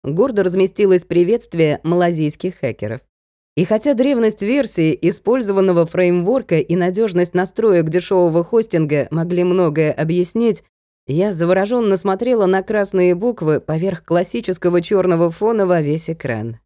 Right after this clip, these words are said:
Тот случай стал отличным поводом научиться успокаивать испытавших еще более острые эмоции и далеких от I T заказчиков, а заодно стимулом побольше почитать на досуге про различные атаки.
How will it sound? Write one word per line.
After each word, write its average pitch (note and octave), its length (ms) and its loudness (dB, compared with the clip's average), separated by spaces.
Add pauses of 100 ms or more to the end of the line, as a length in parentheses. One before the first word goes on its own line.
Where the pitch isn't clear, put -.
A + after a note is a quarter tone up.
(560)
Тот A3+ 180 2
случай C4 340 -2
стал A#3 400 -2
отличным G#3 680 -2
поводом E3+ 600 0
научиться F#3 600 -2
успокаивать G3 880 0
испытавших G3 760 -4
еще G3 360 0
более F#3 500 4
острые E3+ 640 2
эмоции F3 640 -2 (260)
и G3+ 100 -2
далеких G3 600 0
от E3+ 180 -4
I F3 160 2
T F3+ 160 -2
заказчиков, D3+ 800 -6 (760)
а D#3 80 -2
заодно D#3 380 0
стимулом D#3+ 520 0
побольше D#3 480 -2
почитать D3+ 520 -4
на D#3 100 0
досуге C#3+ 540 -2
про D3+ 220 -2
различные C#3+ 600 -2
атаки. A2+ 580 -10